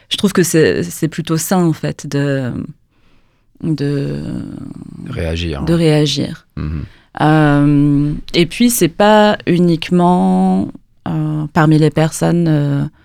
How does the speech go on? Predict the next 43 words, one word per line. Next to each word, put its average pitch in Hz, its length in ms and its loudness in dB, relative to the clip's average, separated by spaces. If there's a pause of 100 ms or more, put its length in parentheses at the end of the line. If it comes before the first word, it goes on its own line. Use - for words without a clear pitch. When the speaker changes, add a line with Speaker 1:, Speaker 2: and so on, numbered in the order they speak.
(460)
Speaker 1:
que 151 160 4
je 143 100 2
rencontre 151 580 2
dans 139 120 2
mon 139 140 4
travail, 185 460 2
c'est, 151 420 2
euh, 135 220 2 (440)
c'est - 160 -2
aussi 147 340 2
des 151 120 0
personnes 147 380 -2
avec 139 220 -2
qui - 140 -10
je - 120 -6
parle 151 400 -2
dans 139 280 -4
ma 135 140 0
vie 135 140 -2
de 139 120 -4
tous - 180 -8
les 135 140 2
jours. 185 380 -2 (680)
Euh, 135 800 2 (640)
et 147 120 4
puis, 175 180 2
c'est 139 180 2
au-, 135 180 2
aussi 151 360 2 (160)
moi 180 380 4
également. 135 420 4
Enfin, 131 220 0
je 127 100 0
veux 139 60 4
dire, 156 280 2 (340)
depuis, 190 580 0
la, - 160 2 (300)
<laughs> - 280 -14
c'est, - 260 -8 (520)
c'est - 180 -6
quand 160 180 2
même, 170 340 2
euh, - 200 -2